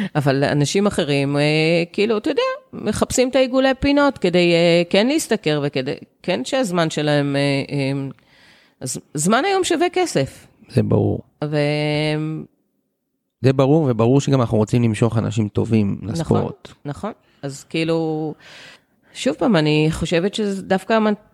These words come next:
Speaker 1: המצב הזה גורם להרבה בעיות שלא צריכות להיות, ואני חושבת שהדברים, אה, מוסדרים, אז הדברים ייראו בצורה שונה.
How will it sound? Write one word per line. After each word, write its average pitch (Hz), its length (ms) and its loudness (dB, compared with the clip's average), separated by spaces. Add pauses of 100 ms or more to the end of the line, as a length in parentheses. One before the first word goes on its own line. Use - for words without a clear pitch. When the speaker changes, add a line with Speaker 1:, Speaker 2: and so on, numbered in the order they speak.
(260)
Speaker 1:
המצב 170 380 0
הזה 233 200 0
גורם 151 320 2
להרבה 151 300 2
בעיות 170 500 2 (500)
שלא 151 300 0
צריכות 156 380 -4
להיות, 131 460 -4
ואני 147 180 2
חושבת 165 240 -2
שהדברים, 170 680 0 (140)
אה, 147 40 0 (200)
מוסדרים, 147 840 0 (880)
אז 143 180 -4
הדברים 165 600 -4 (500)
ייראו 170 280 2
בצורה 185 440 0
שונה. 202 340 0